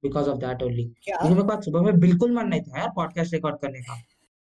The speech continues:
Speaker 1: मैं
Speaker 2: हाँ।
Speaker 1: सोचा यार आज तो करेंगे भाई रिकॉर्ड। आज अपने ब्रेन का उल्टा करेंगे। आज इसीलिए बोला आज बैठेंगे, रिकॉर्ड करेंगे आज। और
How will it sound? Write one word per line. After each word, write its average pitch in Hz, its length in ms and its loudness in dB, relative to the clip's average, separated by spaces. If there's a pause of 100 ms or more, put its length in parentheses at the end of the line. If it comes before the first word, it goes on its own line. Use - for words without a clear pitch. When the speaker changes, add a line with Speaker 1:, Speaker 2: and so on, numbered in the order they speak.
(720)
Speaker 1:
मैं 147 140 -2
Speaker 2:
हाँ। - 80 -2
Speaker 1:
सोचा 156 440 0
यार 165 420 0
आज 151 200 -2
तो 208 180 -4
करेंगे 165 500 4
भाई 175 220 -4
रिकॉर्ड। 127 440 -4 (640)
आज 180 380 -8 (200)
अपने 160 220 0
ब्रेन 151 420 2
का - 340 -6
उल्टा 156 320 0
करेंगे। 143 400 -4 (160)
आज 151 200 -4
इसीलिए 170 300 0
बोला 156 260 0 (140)
आज 156 200 -4
बैठेंगे, 151 560 -4 (540)
रिकॉर्ड 160 420 -2
करेंगे 123 320 -6
आज। 127 360 -6 (500)
और 185 220 -2